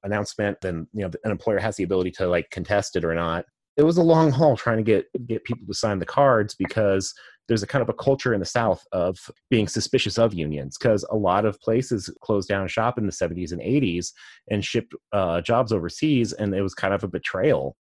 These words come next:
And then there's also a thing that I found out called the Southern Differential, which is, like, companies will move down to the South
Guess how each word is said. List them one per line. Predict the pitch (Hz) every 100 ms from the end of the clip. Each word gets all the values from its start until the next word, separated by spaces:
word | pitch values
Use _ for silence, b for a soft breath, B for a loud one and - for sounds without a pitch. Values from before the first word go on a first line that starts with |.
| _
And | - 104
then | 113
there's | 110 101
also | 82 104 120
a | 107
thing | 110 113
that | 87
I | 117
found | 139 107
out | 82
called | - 101
the | 98
Southern | - 117 95 95
Differential, | 92 87 90 107 170 - 95 90
which | 98 101
is, | 87
like, | 90
companies | - 110 113 101
will |
move | 101 101
down | 101 95
to | 90
the | -
South | - 127 92